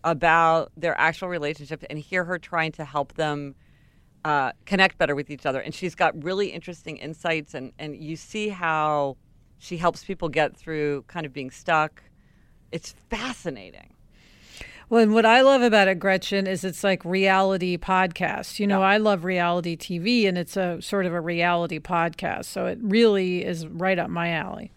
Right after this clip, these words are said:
Speaker 1: Yeah. The one thing about it is, it is intimate. Um,
Speaker 2: Mm.
Speaker 1: they, it's, so this is not a show that you listen to with your kids in the back seat. Um,
Speaker 2: Right.
Speaker 1: it's, it's a really frank,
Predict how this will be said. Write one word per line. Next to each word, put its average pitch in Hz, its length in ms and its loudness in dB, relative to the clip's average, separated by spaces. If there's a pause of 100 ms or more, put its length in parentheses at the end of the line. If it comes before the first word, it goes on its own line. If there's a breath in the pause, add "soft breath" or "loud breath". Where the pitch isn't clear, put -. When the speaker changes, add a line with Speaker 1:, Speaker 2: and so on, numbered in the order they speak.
(160)
Speaker 1:
Yeah. 180 120 2 (440 soft breath)
The 185 80 0
one 226 180 8
thing 294 120 0
about 254 200 6
it 220 80 0
is, 226 340 2 (120)
it 180 140 -2
is 165 260 0
intimate. 262 640 0 (540 soft breath)
Um, 180 440 2
Speaker 2:
Mm. 170 240 -6
Speaker 1:
they, 180 580 6
it's, - 360 -6
so 180 240 -2
this 156 280 -2
is 170 100 -6
not 170 180 2
a 202 40 -4
show 220 180 -4
that 214 100 0
you 170 120 -6
listen 190 240 -8
to 202 160 -4
with 196 200 -4
your 156 100 -8
kids 180 340 -2
in 202 80 -6
the 190 80 -2
back 170 240 2
seat. 226 480 -4
Um, 165 180 0
Speaker 2:
Right. 147 420 -2
Speaker 1:
it's, 160 360 -4
it's 165 380 -2
a 160 100 -4
really 190 880 0 (200)
frank, 175 380 0